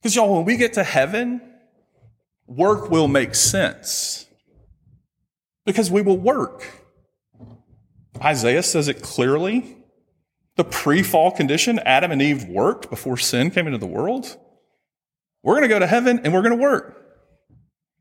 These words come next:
But not because we have to, because we want to. To enjoy things.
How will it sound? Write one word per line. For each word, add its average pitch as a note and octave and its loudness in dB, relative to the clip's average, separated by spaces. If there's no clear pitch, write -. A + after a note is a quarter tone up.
But G3 -2
not A3+ 2
because G3+ 0
we A#2 0
have F3+ -4
to, A2+ -2
because G#3+ 0
we A#3+ 4
want C#4 0
to. F2 -4
To A3 0
enjoy F#3+ 2
things. E2+ -6